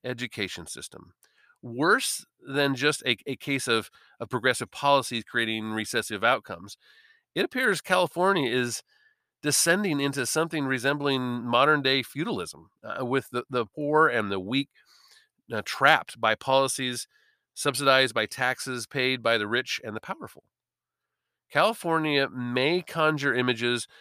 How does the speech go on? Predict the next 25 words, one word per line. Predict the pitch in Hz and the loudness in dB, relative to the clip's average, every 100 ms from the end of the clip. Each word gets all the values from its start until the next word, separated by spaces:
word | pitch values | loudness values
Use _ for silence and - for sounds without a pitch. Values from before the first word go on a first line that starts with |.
| - _ _ | -20 _ _
of | 117 117 117 117 | 6 8 8 4
Rodeo | 117 113 117 107 | 2 2 2 2
Drive | 123 160 156 151 151 147 139 117 | 6 8 8 8 6 4 0 -6
and | 104 98 92 92 92 98 | -6 -4 -4 -4 -6 2
Malibu | 131 135 127 117 113 117 113 | 6 6 4 -2 -4 -2 0
mansions | 113 139 151 147 - 143 139 135 135 - - - - | 4 4 4 2 0 0 0 -4 -6 -10 -20 -20 -18
in | - 117 | -10 -6
the | 113 | -2
public | 127 117 120 - | 0 0 0 -4
imagination, | 113 110 107 98 107 107 - 80 | -6 -2 -2 -2 -2 -2 -4 -4
but | 101 113 | 0 0
today, | - 127 139 233 240 _ _ _ _ _ _ | -2 -2 0 -2 -6 _ _ _ _ _ _
the | 117 | -8
state | - 180 | -2 -2
of | - | -2
affairs, | - 165 190 101 95 - - - - - _ - | 2 4 6 4 2 -6 -6 -8 -10 -14 _ -10
uh, | 110 110 107 | -6 -4 -4
and, | 123 123 | -4 -4
and, | 131 123 147 | -4 -4 -4
and, | 123 - | -4 0
and | 131 127 - _ _ - | 0 0 -6 _ _ -6
in, | 127 139 | 0 0
in | 135 127 | 0 2
California, | 131 127 - 143 160 98 95 - _ - | 4 4 4 4 4 2 -4 -8 _ -16
it, | 127 | -14